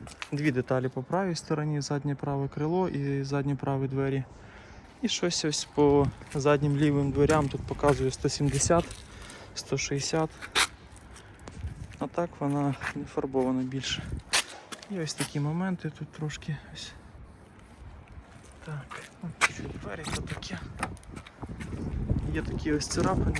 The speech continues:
по капоту, які не заполіруються. І тут, і там ось. Ось такі ось починають моменти.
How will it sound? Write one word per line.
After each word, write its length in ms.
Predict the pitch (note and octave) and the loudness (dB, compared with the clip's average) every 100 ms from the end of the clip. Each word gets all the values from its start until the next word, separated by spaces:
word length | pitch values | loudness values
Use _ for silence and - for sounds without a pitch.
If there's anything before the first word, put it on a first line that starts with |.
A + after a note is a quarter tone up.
| - | -2
по 60 | - | -2
капоту, 440 | - - D3 - C3 - | 0 0 0 -2 -4 -6
які 180 | C#3+ D3 | -8 -6
не 120 | C#3 | -4
заполіруються. 800 | C#3 - D3 D3+ C#3+ C#3 - C#3+ - - - - - - - - - - - - - - - - - | -4 -4 -2 0 0 0 -2 -4 -6 -12 -16 -16 -14 -14 -12 -12 -12 -10 -6 -6 -6 -10 -12 -12 -12
І 40 | - | -10
тут, 160 | F#3+ G3+ - - - - - - - | -8 -8 -10 -14 -12 -10 -8 -8 -8
і 60 | D#3 | -6
там 340 | - C3 B2+ B2+ | -4 -2 -2 -2
ось. 180 | - - - - - - - - - - - - - - - - - - - - - - - - - - - - - - - | -2 -2 -2 -4 -6 -12 -14 -16 -16 -12 -8 -6 -6 -10 -12 -14 -16 -18 -12 -8 -8 -10 -16 -16 -18 -20 -16 -14 -14 -18 -12
Ось 200 | - D#3 | -8 -6
такі 280 | - - D#3 | -6 -6 -4
ось 140 | D3+ - | -4 -4
починають 560 | D#3 E3 D#3 D#3 D3+ | -2 0 2 2 2
моменти. 500 | D#3 E3 F#3+ - D#3 | 2 2 2 2 -2